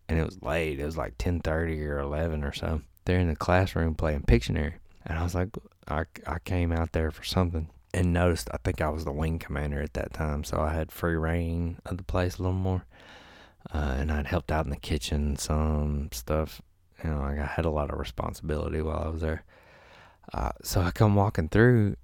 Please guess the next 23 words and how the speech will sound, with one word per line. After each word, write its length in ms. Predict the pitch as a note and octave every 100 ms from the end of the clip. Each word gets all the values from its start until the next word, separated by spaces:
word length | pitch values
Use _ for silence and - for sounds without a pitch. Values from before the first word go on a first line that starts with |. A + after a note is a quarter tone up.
| -
and 160 | C2+ E2
I, 240 | D#2 D#2 - - -
I 100 | G2+
see 200 | - G2
the 100 | D#2+
women 300 | G#2 D3+ B2+
in 120 | E2+
there, 260 | E2+ F#2 A2
and 120 | G2+
I'm 120 | F#2
like, 260 | E2+ E2+ - _ _ -
"Hey, 160 | D#3
man, 280 | D3 C3+ C#3+
what 120 | D3+
are 60 | D#3+
they 140 | E3
doing 260 | E3 A#2 G2+
in 140 | F#2
there? 200 | F2+ F2
Can 160 | E2+ -
I 120 | F2
go 160 | G2+ A#2+
play?" 400 | - D3+ E3+